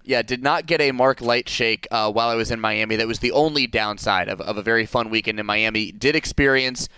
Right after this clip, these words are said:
baseball, though, of the professional ranks. Uh, checked out Marlins Park, Lone Depot Park, M L B Ballpark number ten on my quest for all the major league ballparks across the country, and I'll be checking off number eleven in July when I go to Wrigley, which I know is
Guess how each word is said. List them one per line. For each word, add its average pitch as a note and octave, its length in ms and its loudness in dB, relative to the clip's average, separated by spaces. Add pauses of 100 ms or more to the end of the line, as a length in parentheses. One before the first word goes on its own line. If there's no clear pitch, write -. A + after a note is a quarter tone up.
(160)
baseball, C#3 520 2
though, B2+ 180 4
of G#2 100 0
the A#2+ 100 0
professional B2 720 0
ranks. G2 500 -2 (300)
Uh, G#2 180 0
checked - 360 -2
out A#2+ 280 0
Marlins A#2+ 540 0
Park, B2+ 320 2
Lone A2+ 300 0
Depot B2 320 2
Park, C3 380 0 (260)
M B2+ 160 0
L B2+ 100 2
B B2+ 140 2
Ballpark B2 500 2
number B2 320 2
ten D3 500 -2 (280)
on B2 160 0
my A#2+ 160 0
quest - 460 0
for A#2+ 400 4
all B2+ 280 4
the B2 80 0
major B2+ 220 0
league A#2+ 180 0
ballparks B2 480 2
across A#2+ 320 0
the B2 80 -10
country, D#3+ 460 0 (200)
and G#2+ 120 -2
I'll G#2+ 60 0
be G#2+ 100 -2
checking A#2 280 -2
off A2+ 200 0
number G#2+ 260 -2
eleven A#2+ 400 0
in A#2 120 -8
July A#2+ 340 2
when D3 120 -2
I G#2 100 0
go G2+ 120 -2
to F#2 80 -2
Wrigley, A#2 480 0
which G#2+ 180 -4
I F#2+ 100 0
know F2+ 120 -4
is F2+ 160 -8